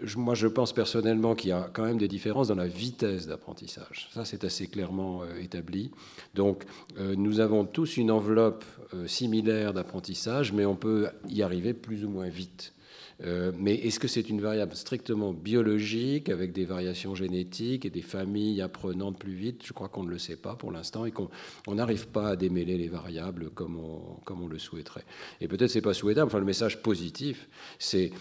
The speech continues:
euh, nous sommes tous capables d'apprendre les fondamentaux. Je crois qu'on ne sait pas très bien ce que rajoute le grec ou le latin, mais ce qui est fondamental, c'est que vous avez eu l'apprentissage de l'écriture,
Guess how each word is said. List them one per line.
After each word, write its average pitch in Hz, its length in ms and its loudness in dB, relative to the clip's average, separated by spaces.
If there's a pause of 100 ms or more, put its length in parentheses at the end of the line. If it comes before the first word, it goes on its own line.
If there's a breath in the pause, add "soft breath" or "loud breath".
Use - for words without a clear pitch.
(220 loud breath)
euh, 85 200 -4 (180)
nous 101 200 2
sommes - 340 -6 (100)
tous 120 260 -4
capables 87 480 -6
d'apprendre 90 320 -10
les 85 80 -6
fondamentaux. 87 720 -8 (200 loud breath)
Je - 80 -10
crois 120 100 6
qu'on 139 80 8
ne - 40 -2
sait 107 120 2
pas 104 100 2
très 110 160 -2
bien 135 160 0
ce - 80 -4
que 107 80 -2
rajoute 95 460 -4
le 87 80 -4
grec 90 320 -10
ou - 20 -12
le 76 120 -8
latin, 80 340 -10 (320 loud breath)
mais 92 100 2
ce - 80 0
qui 98 80 -2
est 87 40 0
fondamental, 87 520 -4
c'est 92 160 -6
que 87 120 -4
vous 87 220 -4
avez 82 200 -4
eu 120 280 -6 (300 loud breath)
l'apprentissage 95 800 -4 (240 loud breath)
de 85 80 -6
l'écriture, 151 720 -2